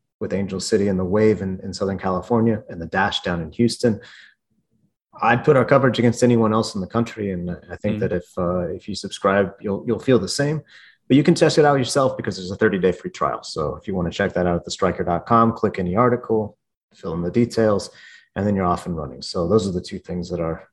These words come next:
Speaker 1: definitely right now nearest and dearest to my heart. So if people wanna check those out, they're more than welcome.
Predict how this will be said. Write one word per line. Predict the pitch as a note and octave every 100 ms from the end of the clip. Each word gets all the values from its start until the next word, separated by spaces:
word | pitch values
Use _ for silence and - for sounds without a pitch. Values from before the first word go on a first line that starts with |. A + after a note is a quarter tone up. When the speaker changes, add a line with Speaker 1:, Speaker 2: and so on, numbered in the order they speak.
| _
Speaker 1:
definitely | - D2 F#2+ F2+ E2 - _ _ _ _ -
right | F2+
now | E2+ F2+
nearest | F2 F#2+ F#2+ E2+
and | F#2+
dearest | F2+ G2 F#2+ -
to |
my | F#2
heart. | E2+ B2 - -
So | F2 D#2+ - - - - _ _
if | -
people | - F#2 F2
wanna | F2
check | E2+ F#2
those | - F2
out, | F2+ G#2 -
they're | D#2+ D2 - -
more | D#2
than | F2+
welcome. | A2 B2 -